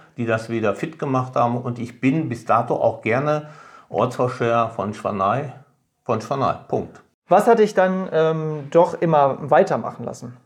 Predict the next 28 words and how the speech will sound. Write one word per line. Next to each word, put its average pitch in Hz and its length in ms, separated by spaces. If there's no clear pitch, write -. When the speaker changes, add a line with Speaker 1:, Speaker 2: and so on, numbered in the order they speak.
Speaker 1:
Zum 143 180
einen 156 320
die 135 180
Themen, 165 540
die 151 80
man 143 180
gerne 135 240
für 131 160
Schwanei 113 480
und 127 220
auch 107 80
für - 120
die 110 80
Großgemeinde 113 840
vorantreiben 143 760
wollte, 165 680
die 131 160
teilweise 127 460
nicht 123 160
umgesetzt 156 540
werden 151 200
konnten, 156 440
aber 107 500
die 123 80
mir 131 580
auch 107 200
wichtig 131 280
erschienen. 156 540